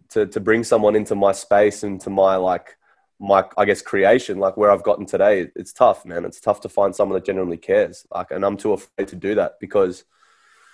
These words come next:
I've had just too many people that have come into my life and just vanished. If, as soon as they, as soon as they've got what they valued or what they need out of me, that they're gone. So I, I'm, I, I don't wanna, I don't wanna fall for that trap anymore.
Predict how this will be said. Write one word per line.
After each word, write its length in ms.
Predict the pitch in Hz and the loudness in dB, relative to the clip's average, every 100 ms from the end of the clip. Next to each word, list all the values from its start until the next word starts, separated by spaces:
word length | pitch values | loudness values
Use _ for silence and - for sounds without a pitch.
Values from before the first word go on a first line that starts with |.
| _ - | _ 2
I've 80 | |
had 160 | 123 113 | 4 4
just 160 | 110 - | 2 2
too 80 | |
many 120 | 123 110 | 2 4
people 380 | 127 117 110 | 2 2 2
that 80 | 104 | 0
have 140 | 101 - | 0 0
come 160 | 107 | 0
into 160 | 107 104 | 0 2
my 80 | 95 | 2
life 320 | 98 101 98 | 4 4 2
and 120 | 95 | -6
just 280 | 92 - - | -8 -10 -18
vanished. 580 | 98 92 104 90 - _ _ | -6 -2 0 -2 -8 _ _
If, 180 | - _ _ | -20 _ _
as 120 | 107 | -8
soon 200 | - 113 | -2 0
as 160 | 110 98 | 0 2
they, 240 | 107 98 | 2 2
as 160 | - 104 | 0 -4
soon 140 | 123 | -2
as 60 | 117 | 0
they've 140 | 107 | 2
got 140 | 95 110 | 2 2
what 80 | 104 | 2
they 80 | |
valued 400 | 92 101 107 113 | 2 4 4 2
or 180 | 107 98 | 0 0
what 100 | 101 | 0
they 140 | 95 98 | 0 0
need 220 | 101 104 | 2 2
out 120 | 101 | 2
of 60 | 95 | 0
me, 180 | 101 107 | 0 -2
that 240 | 95 - | -4 -4
they're 180 | 101 90 | -4 -2
gone. 340 | 95 104 85 | 0 -2 -2
So 300 | - 90 87 - | -6 -6 -6 -4
I, 60 | 101 | -2
I'm, 360 | 95 95 92 - | -2 -2 -6 -2
I, 240 | 98 101 - | 0 2 0
I 100 | 101 | 0
don't 80 | 95 | 0
wanna, 200 | 95 - | -2 -2
I 80 | 95 | -2
don't 80 | 98 | -2
wanna 240 | 92 87 | -4 -6
fall 200 | - 92 | -4 -2
for 100 | 95 | 0
that 120 | 87 | 0
trap 220 | - 92 | -2 -4
anymore. 260 | 90 87 | -6 -10